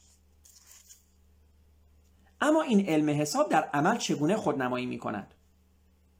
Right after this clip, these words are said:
K برای سنتز آمونیاک در درجهٔ حرارت اتاق مساوی با صد میلیون است. به نظر می‌رسد که مخلوط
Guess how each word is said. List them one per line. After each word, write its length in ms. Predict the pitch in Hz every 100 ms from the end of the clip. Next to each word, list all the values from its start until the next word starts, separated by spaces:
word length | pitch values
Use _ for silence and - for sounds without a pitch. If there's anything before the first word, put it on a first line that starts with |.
| _ _ _ _ _ _ _ _ _ -
K 100 | - 320 339
برای 280 | 175 202 220
سنتز 380 | - 151 196
آمونیاک 540 | 156 143 139 143 156 131
در 160 | 143
درجهٔ 320 | 139 139 135 139
حرارت 380 | 139 143 254
اتاق 360 | 302 208 214 202
مساوی 340 | 202 226 247
با 120 | 277 269
صد 420 | - 233 226 156
میلیون 340 | 131 117 120
است. 340 | 110 - - _ _ _ _ _ _ _ _ - - -
به 100 | 175
نظر 320 | 180 170 214
می‌رسد 420 | 180 139 135 135
که 100 | -
مخلوط 500 | 160 165 170 214 262